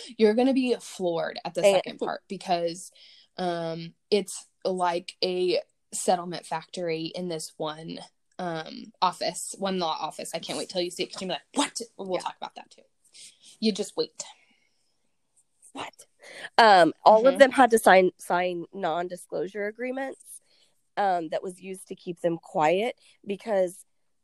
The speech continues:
Speaker 2: again, let's think about this. We have a vulnerable child in a poverty-stricken area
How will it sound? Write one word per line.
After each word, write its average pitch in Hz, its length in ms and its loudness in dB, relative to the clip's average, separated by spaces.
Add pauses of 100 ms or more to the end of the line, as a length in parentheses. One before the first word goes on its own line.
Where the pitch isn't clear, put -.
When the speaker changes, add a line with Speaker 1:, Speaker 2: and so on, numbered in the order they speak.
(580)
Speaker 2:
again, 185 560 4
let's 180 220 -8
think 240 220 -6
about 160 360 -2
this. 165 460 -8 (320)
We 214 160 -8
have 175 360 -4 (100)
a 151 420 -6 (360)
vulnerable 196 1120 -4 (580)
child 170 720 0 (680)
in 170 520 -2 (160)
a 156 500 -2
poverty-stricken 202 1080 -6
area 165 680 -4